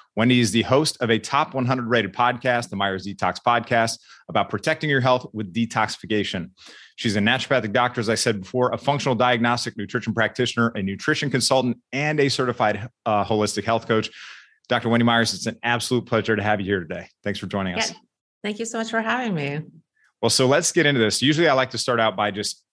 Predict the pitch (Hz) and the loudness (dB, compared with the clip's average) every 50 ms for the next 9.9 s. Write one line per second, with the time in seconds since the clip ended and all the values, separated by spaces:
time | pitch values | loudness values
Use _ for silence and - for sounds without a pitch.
0 | - 117 95 90 135 139 147 143 135 117 - 127 120 113 110 120 123 113 120 113 | -12 -10 -2 0 0 2 2 2 0 0 0 2 2 4 4 2 2 2 0 0
1 | 101 92 - - 95 104 95 104 110 120 135 139 - 160 - - 135 127 110 110 | 0 -2 -8 -12 -12 -4 0 2 2 2 2 0 -2 -4 -4 0 0 0 0 0
2 | 101 107 104 107 110 107 110 107 104 104 - - - 113 110 110 110 107 107 110 | 0 0 0 0 2 0 0 -2 0 -2 -2 -4 -2 -2 0 0 0 -2 -2 -2
3 | 107 104 98 107 120 131 123 113 - - - 120 113 110 110 110 110 - - 101 | -2 -2 2 2 2 2 2 0 -2 0 2 2 2 4 2 2 0 0 -4 -8
4 | 98 - _ _ _ _ _ _ - 113 117 - _ _ 127 117 101 107 104 98 | -8 -10 _ _ _ _ _ _ -10 -10 -10 -10 _ _ -6 -2 -2 0 0 -2
5 | 98 110 110 101 123 135 135 127 135 135 131 127 120 110 98 123 120 120 117 - | -2 -4 -2 2 2 2 4 4 6 6 6 6 4 4 2 2 0 0 0 -4
6 | - 123 117 117 117 113 113 104 - - _ _ _ 107 104 101 104 - 110 107 | -4 -2 0 2 2 0 0 -4 -8 -14 _ _ _ -6 -4 -4 -4 -4 -4 -4
7 | 101 - 127 135 151 156 147 135 107 113 107 - 123 117 113 113 113 110 107 98 | -2 0 0 0 2 2 0 0 0 -2 -4 -2 0 0 2 2 0 0 0 0
8 | 101 98 95 92 - - _ - - - - - _ 107 101 104 117 131 147 135 | 0 -2 -2 -4 -6 -12 _ -20 -20 -20 -20 -6 _ 0 2 4 4 4 4 2
9 | - 135 127 117 107 - - 117 113 117 127 123 107 95 90 90 104 117 | 2 0 0 0 0 0 -2 -2 0 0 2 0 0 0 -2 -2 -4 -8